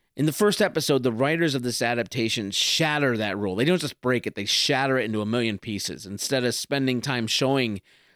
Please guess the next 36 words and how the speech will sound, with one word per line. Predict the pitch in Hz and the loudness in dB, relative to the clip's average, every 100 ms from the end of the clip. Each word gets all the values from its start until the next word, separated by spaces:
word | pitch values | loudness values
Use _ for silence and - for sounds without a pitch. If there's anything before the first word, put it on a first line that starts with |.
| _ - | _ -10
the | 110 | -10
plague, | - 127 131 127 127 110 98 _ _ _ - | -2 0 2 0 -2 -6 -16 _ _ _ -14
its | 104 | -10
beginnings, | - 104 92 131 135 131 131 113 | -6 -4 0 2 2 2 0 -2
and | 101 | -2
how | 117 120 | -2 0
it | 113 | 0
started | - 120 107 | 0 0 0
to | |
spread, | 104 - 117 117 117 | -2 -2 -2 -2 -2
they | 92 123 | -2 -4
chose | - 165 170 175 | 0 2 2 2
to | 180 | 0
use | 156 143 | 2 2
a | 120 | 2
character | - 147 147 120 - 107 | 0 0 2 0 -2 -6
to | 104 | -4
tell | - 110 | -2 -2
that | 98 92 | -2 -4
story. | - - 131 117 78 67 _ _ _ _ _ _ _ _ - | -4 0 2 2 -2 -8 _ _ _ _ _ _ _ _ -12
Immediately | 101 127 143 131 110 113 | -2 2 2 2 0 -2
from | - 113 | -2 -2
the | 110 | -2
first | - 170 143 | 0 0 2
episode, | 147 - 110 - 104 101 | 0 -2 -2 0 0 -2
I | - 107 110 110 | -2 -2 -2 -2
wasn't | 98 113 127 135 135 | -2 0 2 0 -2
sure | - - 131 110 104 107 | -2 0 2 2 0 -2
I | 107 107 | -4 -2
would | 104 | -2
like | 101 101 101 - | -2 -2 -4 -4
the | 110 | -6
series | - 95 92 90 | -4 -2 -2 -4
as | 90 | -6
a | 101 | -6
whole. | - 156 107 | -2 0 0